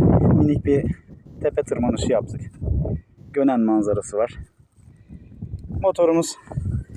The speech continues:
Küba Black Cat'in karbüratörsüz versiyonu denebilir, e, açıkçası. Enjeksiyonlu yüz yirmi beş C C hacminde bir motoru var.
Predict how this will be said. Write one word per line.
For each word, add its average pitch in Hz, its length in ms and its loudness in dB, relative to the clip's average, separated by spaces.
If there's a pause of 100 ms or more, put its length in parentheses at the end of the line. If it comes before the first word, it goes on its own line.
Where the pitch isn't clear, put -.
(220)
Küba 165 320 2
Black 160 240 2
Cat'in - 320 0 (1400)
karbüratörsüz 202 720 4
versiyonu 180 500 4
denebilir, 175 440 4 (340)
e, 127 260 4
açıkçası. - 580 -2 (1400)
Enjeksiyonlu 185 680 2
yüz 190 160 2
yirmi 185 180 4
beş 185 140 2
C 170 160 -2
C 170 180 2
hacminde 139 560 6
bir 135 200 4 (1400)
motoru 196 360 4
var. 135 140 4